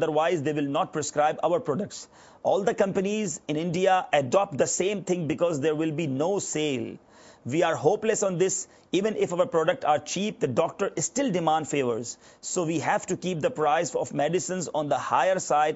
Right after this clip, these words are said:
or the market-based price۔ My question is whether this practice of giving commissions or gifts is haram or halal۔ If it is haram, then what can I do؟ Please guide me according to the tenets of Islam۔ Waiting for your prompt action and rightful answer۔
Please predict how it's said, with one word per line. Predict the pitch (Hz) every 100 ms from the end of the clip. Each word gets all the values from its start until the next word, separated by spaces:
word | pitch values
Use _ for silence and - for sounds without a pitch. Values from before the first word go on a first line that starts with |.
| -
or | 156
the | 139
market-based | 131 139 131 151 120 123 151 - -
price۔ | 120 110 107 - - - -
My | 127
question | 165 156 180
is | 185 156 - - -
whether | 135 170
this | 190 170 -
practice | 165 - 185 -
of | 143
giving | 117 160 175 160
commissions | 160 175 185 170
or | 143
gifts | 120 185 - - 147
is | 123 -
haram | 139 165 190 190 - -
or | 143 -
halal۔ | 123 117 120 - - - -
If | 170 214
it |
is | 160 135 151
haram, | 156 180 185
then | 170 135
what | 135 208 -
can | 196 - 190
I | 208
do؟ | 135 110 _ _ _ -
Please | 196 143
guide | 185 196
me | 175
according | 165 - 160 170
to | 156
the | 147 123 -
tenets | 160 180 175 -
of | 143
Islam۔ | 135 - 139 156 165 - - -
Waiting | 139 160 170
for | 156
your | 151 147
prompt | 147 160 113 - 139
action | - 156 151 -
and | 131 113
rightful | 123 143 - 143 -
answer۔ | 123 120 131